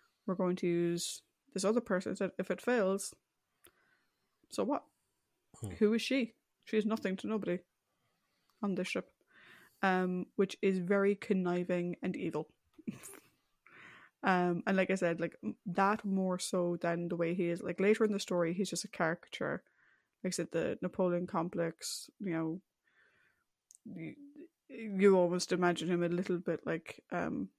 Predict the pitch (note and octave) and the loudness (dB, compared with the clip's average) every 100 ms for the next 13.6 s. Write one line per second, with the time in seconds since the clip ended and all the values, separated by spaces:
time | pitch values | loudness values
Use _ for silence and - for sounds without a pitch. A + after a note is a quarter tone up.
0 | _ _ _ _ _ _ _ - - G3 | _ _ _ _ _ _ _ -4 4 4
1 | G3+ F#3+ - F3 E3+ - F#3 F3 F3 F3 | 6 2 2 0 0 2 4 4 2 2
2 | F3 - F3+ E3+ E3 E3 E3 E3 F3 - | 0 0 -2 -2 -2 -2 0 -2 -4 -8
3 | C#4+ C#4+ _ - G3+ G3+ G3 G3 F#3+ - | -14 -16 _ 0 2 4 4 2 0 -2
4 | - F3 E3 E3 E3+ - - - _ - | 0 2 2 0 -2 -10 -18 -20 _ -4
5 | E3+ D#3+ - G3 - _ _ _ _ _ | -2 -2 -2 -4 -8 _ _ _ _ _
6 | _ _ _ _ _ _ _ - F#3 D#3+ | _ _ _ _ _ _ _ -2 0 0
7 | D#3+ C#3+ - _ _ _ _ _ _ _ | 0 0 -4 _ _ _ _ _ _ _
8 | _ - F3 E3 D#3+ E3 D#3+ - - - | _ -4 0 0 0 2 2 2 -2 -4
9 | - _ _ _ _ - F3 F3 F3+ - | -10 _ _ _ _ -4 -2 -2 -4 -4
10 | G#3 F#3+ F3+ F3+ F3+ E3+ - - F#3 E3 | 4 4 6 2 2 -2 0 2 2 2
11 | E3 D#3+ E3 - - F3 F3 F3 - F3+ | 2 0 -2 -2 0 0 0 -2 -2 4
12 | G3 A3+ G#3+ G3 F#3 F#3+ F3+ E3+ E3+ F#3 | 6 6 6 6 4 2 2 0 0 0
13 | E3+ E3 F3 E3+ E3+ | 0 0 0 0 -4